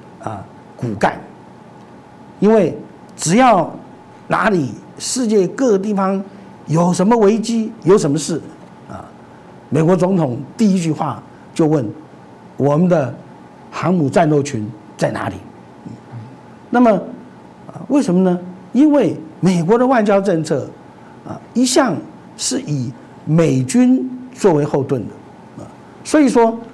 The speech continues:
啊，而这个五角大厦，你看它掌握的资源有多少啊？它的预算七千四百多亿美金啊，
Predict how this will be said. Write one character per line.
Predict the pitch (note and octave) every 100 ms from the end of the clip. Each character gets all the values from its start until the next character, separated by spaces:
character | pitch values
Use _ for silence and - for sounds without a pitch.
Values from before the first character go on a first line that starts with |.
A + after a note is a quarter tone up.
| - - -
啊， | E3+ D3+ - - - - -
而 | A#3 C4+ C4+ - - - - - - - - -
这 | B3
个 | G#3+
五 | C4
角 | D4 E3
大 | E3+ G#3+
厦， | E3+ E3+ C3+ - -
你 | F3
看 | A#3+ A#3
它 | A#3+
掌 | - E3 F#3+
握 | A#3
的 | G3
资 | F#3+ G#3 A3
源 | D#3
有 | D3 A#2
多 | B2+
少 | B2+ - - - -
啊？ | - - - - - - -
它 | - C#4+
的 |
预 | B3 B3
算 | G#3+ G#3+ D3 - - - - -
七 | - - - B3+
千 | B3 - A3+ A3
四 | - - G#4
百 | D#3 A#2 A#2+
多 | - G3
亿 | A3 F#3
美 | A#2 G2
金 | - A2+ - - -
啊， | -